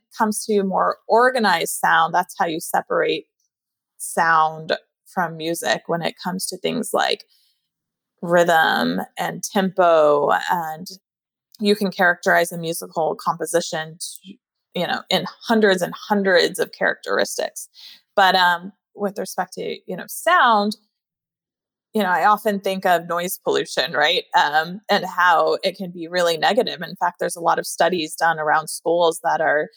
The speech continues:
uh, located near noisy areas, such as train tracks, and consistently their standardized scoring is lower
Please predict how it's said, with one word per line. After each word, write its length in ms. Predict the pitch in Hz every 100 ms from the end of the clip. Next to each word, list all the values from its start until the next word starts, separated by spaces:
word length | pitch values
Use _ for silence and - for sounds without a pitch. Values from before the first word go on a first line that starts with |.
| _ _ _ _ _ - -
uh, 220 | 175 - -
located 680 | 185 170 - 165 165 147 - _ _ -
near 640 | 170 165 165 151 147 - 156
noisy 480 | 165 160 - - -
areas, 460 | - - 214 262
such 200 | - 170
as 140 | 170 -
train 280 | - 143 175
tracks, 520 | 180 196 254 - - -
and 320 | 190 170 170 202 _ _ _ _
consistently 880 | - 202 - - 190 - 185 165 170 175
their 260 | 156 160
standardized 640 | 165 - 165 165 160 156 -
scoring 640 | - 165 170 160 160 170 _ _ _
is 300 | 190 165 -
lower 540 | 151 151 247 - 185